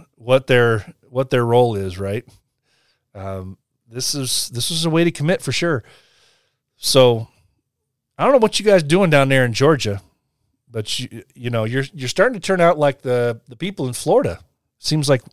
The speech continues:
we're always getting stories about Florida. Can you believe this is happening? No, it's Florida. Well,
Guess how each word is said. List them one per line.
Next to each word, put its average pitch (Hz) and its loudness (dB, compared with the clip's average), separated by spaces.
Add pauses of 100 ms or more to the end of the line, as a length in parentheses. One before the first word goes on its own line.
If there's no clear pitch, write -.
we're 135 0
always 170 2
getting 127 -4
stories 143 -2
about 113 0
Florida. 107 -4 (800)
Can 123 -6
you 123 -2
believe 120 0
this 120 -2
is 101 -4
happening? 87 -4
No, 95 -2 (180)
it's 98 -12
Florida. 98 -6 (600)
Well, 123 -4